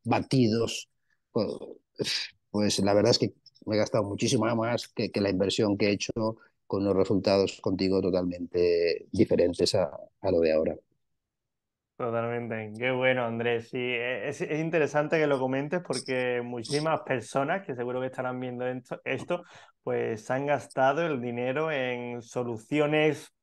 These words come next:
Speaker 2: rápidas o mágicas o suplementos o pastillas o batidos quemagrasas o cosas que al final, eh, creemos que nos van a, a dar la solución a corto plazo, pero al final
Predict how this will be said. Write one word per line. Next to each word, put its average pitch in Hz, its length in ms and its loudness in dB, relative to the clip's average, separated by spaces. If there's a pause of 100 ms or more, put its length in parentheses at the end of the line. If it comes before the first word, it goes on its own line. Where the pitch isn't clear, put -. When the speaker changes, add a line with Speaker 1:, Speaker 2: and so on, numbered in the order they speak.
Speaker 2:
rápidas 139 640 2
o 127 40 -8
mágicas 135 440 0
o - 20 -2
suplementos 139 880 -2
o 113 60 -10
pastillas 143 760 2 (240)
o 127 100 -2
batidos 135 420 2
quemagrasas 143 1000 4 (300)
o 117 60 -6
cosas 147 340 0
que - 100 -4
al 143 80 2
final, 147 360 2 (140)
eh, 131 960 0
creemos 135 320 -2
que 139 80 -4
nos 131 100 0
van 127 160 0
a, 131 400 0
a 131 60 6
dar 127 100 2
la 127 100 0
solución 127 440 -4
a 113 40 -6
corto 123 300 -4
plazo, 143 460 -2
pero 127 200 -2
al 117 160 -2
final 139 560 -2